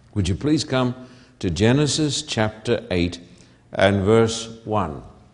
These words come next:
Here we start. "But God remembered Noah and all the wild animals and the livestock that were with him in the ark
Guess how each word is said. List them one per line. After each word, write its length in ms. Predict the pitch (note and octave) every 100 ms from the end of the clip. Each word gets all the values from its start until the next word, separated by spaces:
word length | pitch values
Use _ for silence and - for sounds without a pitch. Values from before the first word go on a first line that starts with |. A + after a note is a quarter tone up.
| _ _ _ _ _ _ _ -
Here 140 | G2
we 120 | A#2+
start. 440 | A#2+ - E3 - - - _ _ _ _ _ _ _ _ - - - - _ _ _ _ _
"But 280 | G#2+ F2+ F2+
God 580 | A2 C3+ E3 E3 C#3+
remembered 880 | - C#3 C3+ C3 C#3 C#3 B2+ C3+ A#2+
Noah 840 | A#2+ A#2+ B2+ G2 E2 C#2+ B1+ B1 - - _
and 160 | F2+ F2+
all 760 | G#2 A2+ B2+ C#3 C#3+ D#3 E3 E3+ -
the 160 | F2+
wild 640 | E2 D2 F#2 A2+ B2 B2+ -
animals 720 | B2 B2 B2+ B2+ B2+ B2+ A#2 -
and 200 | G2+ E2
the 80 | C#2+
livestock 1000 | C2+ E2+ A#2+ B2 - - C3 C3+ B2+ - _ _ _ _ _
that 220 | - F#2 -
were 160 | E2+
with 360 | D#2+ G2 C#3 -
him 320 | B2 C#3 C#3
in 220 | - A#2
the 180 | F2 D#2
ark 580 | - F#2 A2+ A#2+ -